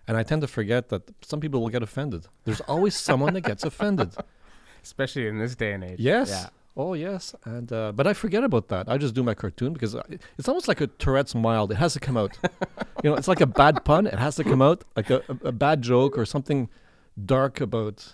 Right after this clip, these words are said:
Speaker 1: you know, um,
Speaker 2: Yeah. Well, you, you deal with some very, very touchy
Speaker 1: <laughs>
Speaker 2: subject matter, and I, I'm always kind of amazed that you get away with it most of
Speaker 1: I
Speaker 2: the time.
Speaker 1: know.
Speaker 2: And I'm wondering, do you think there's something about comedy, or there's something about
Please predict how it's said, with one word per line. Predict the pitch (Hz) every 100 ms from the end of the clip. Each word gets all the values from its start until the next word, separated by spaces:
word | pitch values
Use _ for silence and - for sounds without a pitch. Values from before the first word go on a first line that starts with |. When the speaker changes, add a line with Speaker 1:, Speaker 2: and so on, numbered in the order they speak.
| -
Speaker 1:
you | 113
know, | 110 104 _
um, | - -
Speaker 2:
Yeah. | 90 85 117
Well, | 147 175
you, | 262
you | 330 165 359
deal | 285 175 139
with | 123
some | - 139 110 107 -
very, | 156 165 175 151
very | 117 120 117 110
touchy | - 123 113 - 113 101
Speaker 1:
<laughs> | -
Speaker 2:
subject | 131 113 120 -
matter, | 110 107
and | 107 127
I, | 131 - - -
I'm | 127
always | 143 165
kind | - 147
of | 120
amazed | 117 117 127 127
that | 113 120
you | 113
get | 117 113
away | 107 120
with | 120 113
it | 98 92 -
most | 107 -
of | 107
Speaker 1:
I | 101
Speaker 2:
the | 104
time. | 107 107
Speaker 1:
know. | 92 - - -
Speaker 2:
And | 135 139
I'm | 160
wondering, | 196 170
do | 143
you | 170
think | - 214 - - _ _ - -
there's | 131 139 -
something | - 143 143 151 131
about | 113 113 107 -
comedy, | - - 110 117 120 123 127 - _ -
or | 117
there's | 107
something | - 120 123 113
about | 104 104 101 -